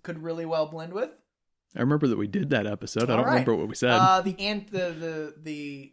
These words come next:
Speaker 1: um, anti-hero, where it's, like, the op-, the, someone that,
Speaker 2: Mm-hmm.
Speaker 1: I can't remember the name that we used for it. The, um, someone who was a perfect mimic of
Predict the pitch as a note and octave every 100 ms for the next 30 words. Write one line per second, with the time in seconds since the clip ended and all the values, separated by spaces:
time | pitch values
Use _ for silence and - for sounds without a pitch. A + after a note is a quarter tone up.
0 | C#3 C3+ C3 C3 C3+ _ _ _ _ -
1 | F3 F#3+ F3+ E3 C#3 D#3 C#3+ B2 B2+ B2+
2 | C#3 C#3+ C#3+ C#3+ D3 - D3 C#3 - _
3 | _ _ _ _ - - G3+ G3+ F#3+ F3+
4 | C#3+ B2 B2+ G#2+ G3 G3+ F#3 D#3+ D3+ D3
5 | D3 C#3 C3+ C3 C3+ C3 C3+ B2+ B2 -
6 | B2+ B2 _ _ _ _ _ - B2+ B2+
7 | A#2 C3+ _ _ _ _ _ _ _ _
8 | _ - F#3+ F#3+ F3+ E3 D#3 D#3 - -
9 | F#3 F3 E3 D3 C#3 C#3 C#3+ C#3 B2 B2+
10 | B2 B2 C3 -